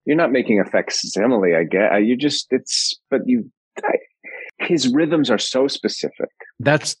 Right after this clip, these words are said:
Speaker 2: that's really
Speaker 1: And
Speaker 2: the, the thing.
Speaker 1: And his language is so specific.
Speaker 2: Yeah.
Speaker 1: And his, you just, so it makes you just think about that person's lungs. Like,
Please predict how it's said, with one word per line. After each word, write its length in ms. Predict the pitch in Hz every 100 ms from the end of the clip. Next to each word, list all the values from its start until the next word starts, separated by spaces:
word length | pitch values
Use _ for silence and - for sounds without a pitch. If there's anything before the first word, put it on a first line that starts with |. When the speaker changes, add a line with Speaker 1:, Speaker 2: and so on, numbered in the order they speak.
| -
Speaker 2:
that's 400 | 120 - - - -
really 400 | 113 131 85 104
Speaker 1:
And 80 | 104
Speaker 2:
the, 140 | 107 -
the 80 |
thing. 260 | 95 98 80
Speaker 1:
And 120 | 123 123
his 140 | 113
language 640 | 113 113 131 175 160 113 -
is 180 | 90
so 120 | - -
specific. 680 | - - - - _ - - - -
Speaker 2:
Yeah. 140 | 104 87 _ _ _ _ _ _ _ _ _
Speaker 1:
And 1000 | 117 113 113 110 107 107 107 107 107 104 - - - - - -
his, 360 | 104 117 123 113
you 180 | 135 135
just, 200 | 127 -
so 120 | 147
it 80 | 139
makes 280 | 151 170 -
you 100 | 151
just 200 | 123 -
think 180 | 120 120
about 300 | 113 117 -
that 200 | 113 -
person's 460 | 131 120 123 101
lungs. 480 | 101 98 139 143 80
Like, 100 | 87